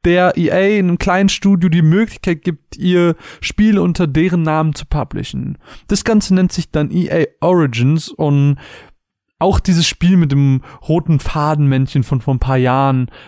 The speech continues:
äh, ist einer dieser Titel, falls ihr euch daran erinnert. Aber naja, reden wir über Fe. Fe ist ein Spiel, das in die Fußstapfen von Journey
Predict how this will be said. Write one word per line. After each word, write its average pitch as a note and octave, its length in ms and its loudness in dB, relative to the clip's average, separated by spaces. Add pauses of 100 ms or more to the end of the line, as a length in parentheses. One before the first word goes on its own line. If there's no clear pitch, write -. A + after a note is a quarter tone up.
(160)
äh, B2 180 0
ist - 220 -6
einer C3+ 220 0
dieser A#2+ 260 -2
Titel, - 240 -8
falls B2 320 -4
ihr - 60 -8
euch B2 100 -6
daran A2+ 300 -8
erinnert. - 520 -10 (300)
Aber F3 140 0
naja, E3 240 0 (260)
reden G#3+ 220 4
wir G3+ 60 2
über F3+ 40 2
Fe. D3 480 -2 (260)
Fe B3 540 0 (320)
ist - 160 -2
ein F3+ 140 2
Spiel, A#3 560 2
das F3 240 -6
in E3+ 80 4
die D3 60 0
Fußstapfen D#3 880 -4
von C#3 500 -2
Journey D3+ 480 2